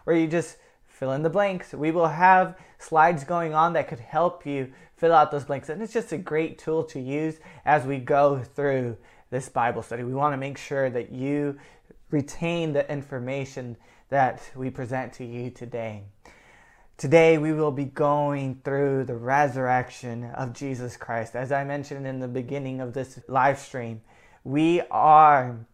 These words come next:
going through certain passages that Luke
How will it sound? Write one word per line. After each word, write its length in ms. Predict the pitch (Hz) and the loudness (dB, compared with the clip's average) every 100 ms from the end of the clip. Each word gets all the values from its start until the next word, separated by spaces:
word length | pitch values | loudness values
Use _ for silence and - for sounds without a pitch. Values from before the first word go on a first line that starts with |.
| _ _ _ _ _ _ 117 | _ _ _ _ _ _ 2
going 420 | 151 156 160 147 | 6 6 2 -4
through 320 | 131 131 127 | -4 -2 -2
certain 340 | - 175 175 156 | -2 -2 -2 -4
passages 720 | - 151 147 139 120 120 - | 2 4 4 0 -8 -10 -6
that 220 | 127 131 | -6 -4
Luke 440 | 131 151 160 160 | 0 2 2 -2